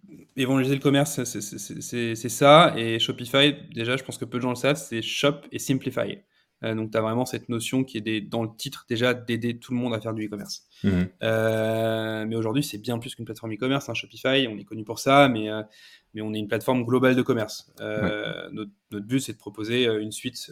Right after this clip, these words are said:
Speaker 1: euh, un produit, euh, qui va de A à Z sur les besoins des e-commerçants, euh, que ce soit l'entrepreneur qui se lance, euh, en ligne,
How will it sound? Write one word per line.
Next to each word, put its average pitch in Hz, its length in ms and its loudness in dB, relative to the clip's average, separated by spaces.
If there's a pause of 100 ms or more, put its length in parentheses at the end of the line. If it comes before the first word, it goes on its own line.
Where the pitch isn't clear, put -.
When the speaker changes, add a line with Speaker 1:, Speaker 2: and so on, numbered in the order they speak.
Speaker 1:
euh, 104 880 -4 (100)
un 113 80 -8
produit, 120 540 -2
euh, 107 400 -2
qui - 180 -20
va 113 140 0
de 110 80 -4
A 117 140 4
à 113 100 4
Z 123 140 0
sur - 120 -14
les 107 80 -6
besoins 113 480 -2 (240)
des 113 120 -4
e-commerçants, 117 640 0 (500)
euh, 107 540 -4
que - 60 -16
ce 117 80 -6
soit 113 180 -2
l'entrepreneur 127 640 2
qui - 120 -18
se - 140 -10
lance, 123 460 -6
euh, 113 380 -8
en 110 100 -6
ligne, 113 380 2